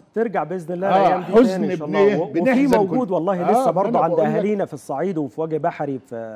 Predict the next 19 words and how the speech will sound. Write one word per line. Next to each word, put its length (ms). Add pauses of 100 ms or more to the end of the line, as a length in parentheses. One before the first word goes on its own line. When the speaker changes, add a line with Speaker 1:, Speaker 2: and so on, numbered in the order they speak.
Speaker 2:
يا 140
حد 220
Speaker 1:
لسه 200
Speaker 2:
ما 80
Speaker 1:
برضه 140
القرية 260
Speaker 2:
ظهر 80
بقى. 160
Speaker 1:
محتفظة 200
ببعض 440
Speaker 2:
آه، 100 (140)
Speaker 1:
أجزاء 280
Speaker 2:
آه، 20
Speaker 1:
من، 160
Speaker 2:
ما 120
أنا 140
Speaker 1:
من 80
Speaker 2:
بقول 300
لك 140